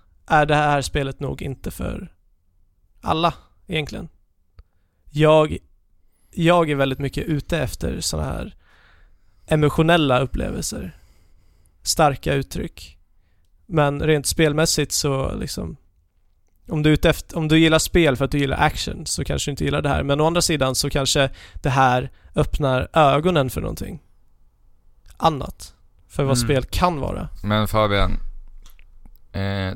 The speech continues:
Speaker 3: tror du att den här upplevelsen skulle kunna funka i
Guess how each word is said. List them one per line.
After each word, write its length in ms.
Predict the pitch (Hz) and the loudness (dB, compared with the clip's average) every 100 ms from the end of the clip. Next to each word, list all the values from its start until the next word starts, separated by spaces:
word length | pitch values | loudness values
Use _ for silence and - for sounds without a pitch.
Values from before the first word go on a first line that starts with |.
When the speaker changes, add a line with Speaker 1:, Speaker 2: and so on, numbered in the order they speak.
| - | -6
Speaker 3:
tror 240 | - 110 | -2 0
du 80 | 101 | 2
att 300 | 101 - - | 0 -4 -6
den 180 | 98 107 | -4 -2
här 280 | 123 117 101 | 2 2 2
upplevelsen 1160 | - 95 - 110 113 104 90 82 90 85 82 | 0 -2 -2 -2 0 0 0 -4 -4 -4 -4
skulle 280 | - 87 82 | -6 -4 -2
kunna 240 | - 85 | -2 -2
funka 640 | 82 95 87 - - 87 82 | -2 -2 -2 -4 -2 -2 -2
i 480 | 85 82 82 82 | -2 -4 -4 -6